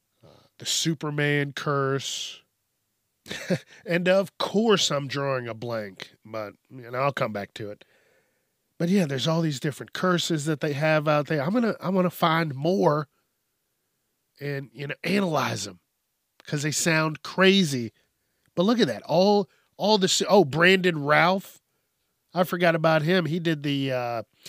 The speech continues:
the Superman Returns. What the fuck happened to him? He ended up doing, uh,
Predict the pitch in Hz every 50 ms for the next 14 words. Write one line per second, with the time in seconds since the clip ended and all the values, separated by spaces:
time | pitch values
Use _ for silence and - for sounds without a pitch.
0 | - - _ - 120 - - - - 202 - - 165 160 160 160 160 156 151 143
1 | 131 127 - - 165 202 240 247 202 185 208 214 - - - - _ _ _ _
2 | _ _ _ _ _ _ _ _ _ _ _ _ _ _ _ _ _ _ _ -
3 | 175 160 165 143 180 175 165 160 170 160 156 170 160 151 139 165 175 135 101 95
4 | - _ _ _ _ _ _ _ _ _ _ _ _ _ _ _ _ _ _ _
5 | _ - 165 165 160 160 160 156 156 151 147 135 139 156 156 151 151 147 147 139
6 | 139 139 135 131 127 127 123 120 117 117 113 113